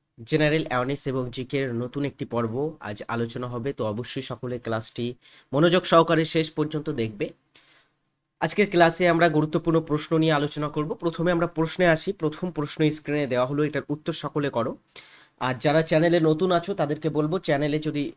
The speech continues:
নতুন হয়ে থাকো অবশ্যই, অবশ্যই কিন্তু সাবস্ক্রাইব করতে ভুলবে না চ্যানেলটিকে, এবং আমাদের Telegram চ্যানেল,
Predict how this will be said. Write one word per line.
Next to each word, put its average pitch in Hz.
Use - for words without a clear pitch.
নতুন 151
হয়ে 160
থাকো 156
অবশ্যই, 147
অবশ্যই 147
কিন্তু 147
সাবস্ক্রাইব 156
করতে 151
ভুলবে 131
না 135
চ্যানেলটিকে, 131
এবং 135
আমাদের 117
Telegram 170
চ্যানেল, 127